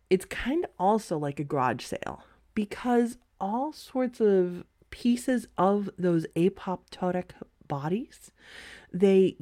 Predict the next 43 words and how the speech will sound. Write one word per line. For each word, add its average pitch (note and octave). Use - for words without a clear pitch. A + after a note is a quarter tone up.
get G#3
used F#3
by D#3
other D#3+
cells D#3+
that D#3+
are D3+
around D3+
that D#3
apoptotic C#3+
cell. -
So -
if F3
you F3
have F#3+
mitochondria E3+
that, D#3
uh, D3+
don't, E3
that D#3+
are D#3
still -
good F3+
and E3
other E3
cells F3
can D#3+
use F3+
them, C#4+
they'll C4+
just D4
go D4
into C#4+
the C#4+
other D4
cells. D#4+
It's -
not A#3
that A#3+
big A#3+
of A3+
a A#3
deal. C4